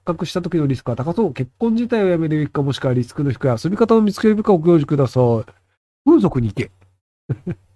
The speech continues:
えっと、あの、その、性欲が強いのは普通だと思うので、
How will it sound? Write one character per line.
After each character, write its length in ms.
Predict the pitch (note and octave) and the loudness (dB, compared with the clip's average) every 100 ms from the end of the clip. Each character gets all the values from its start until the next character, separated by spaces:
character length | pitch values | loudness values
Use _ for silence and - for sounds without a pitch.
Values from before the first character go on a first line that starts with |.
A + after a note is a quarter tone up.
| _ _ _ _ _ A3 | _ _ _ _ _ -2
え 60 | |
っ 20 | |
と、 260 | G#3+ F#3 - - - | 2 0 0 -14 -2
あ 120 | F3 | 0
の、 380 | E3+ E3 E3 E3+ | 2 4 4 2
そ 100 | F#3 | 2
の、 220 | G3+ F3+ - E3 | 2 2 -2 -6
性 220 | - F4 | 4 6
欲 240 | G4+ G4+ G4+ | 6 4 0
が 100 | G4+ | 0
強 320 | - F#4+ G4 | 4 6 8
い 60 | |
の 100 | D#4+ | 6
は 180 | F3+ D3 | 4 2
普 140 | - - | 0 -2
通 180 | G#3+ | 0
だ 120 | A3 A3+ | 2 2
と 100 | A3+ | 2
思 180 | A3 | 2
う 40 | G3+ | 2
の 100 | C3+ | 2
で、 400 | C3 D3 B2 | 4 6 4